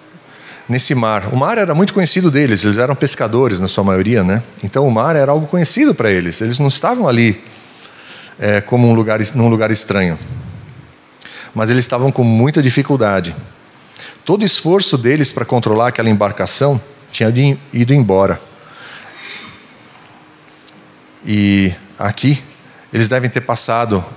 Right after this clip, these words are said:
a maior das aflições que nós temos muitas vezes, que é a demora de Deus, porque eles saíram de tarde de barco. E o texto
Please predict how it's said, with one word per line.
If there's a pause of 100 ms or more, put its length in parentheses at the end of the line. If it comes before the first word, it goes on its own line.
(120)
a
maior
das
aflições
que
nós
temos
muitas
vezes, (1080)
que
é
a
demora
de
Deus, (520)
porque
eles
saíram
de
tarde
de
barco. (2000)
E
o
texto